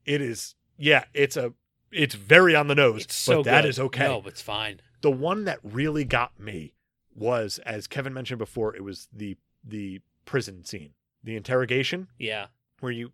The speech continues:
Speaker 1: have Batman pop in there. It's just Batman and Joker in one room together. We finally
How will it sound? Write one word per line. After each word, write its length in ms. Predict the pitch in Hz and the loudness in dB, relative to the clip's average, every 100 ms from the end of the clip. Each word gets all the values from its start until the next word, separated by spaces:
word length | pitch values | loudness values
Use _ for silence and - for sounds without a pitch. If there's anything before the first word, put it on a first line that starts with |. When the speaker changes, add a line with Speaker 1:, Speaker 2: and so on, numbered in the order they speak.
| - | -6
Speaker 1:
have 220 | 120 107 - | -4 -4 -8
Batman 400 | 117 - 104 101 | -10 -8 -8 -6
pop 260 | - 104 110 | -4 -4 -4
in 100 | 104 | -8
there. 140 | 104 | -8
It's 120 | 92 160 | -8 -12
just 160 | 147 | 2
Batman 420 | 127 156 - 147 151 | 6 6 4 -4 -4
and 120 | 127 | -6
Joker 420 | 113 131 123 123 - | -2 0 0 -8 -12
in 140 | 104 | -14
one 240 | 95 139 170 | -6 -4 -2
room 200 | 156 139 | -4 -4
together. 440 | 131 123 117 120 - _ - | -4 -4 -2 -4 -6 _ -8
We 120 | 117 - - | -8 -2 6
finally 560 | 151 143 139 131 123 | 6 6 4 0 -2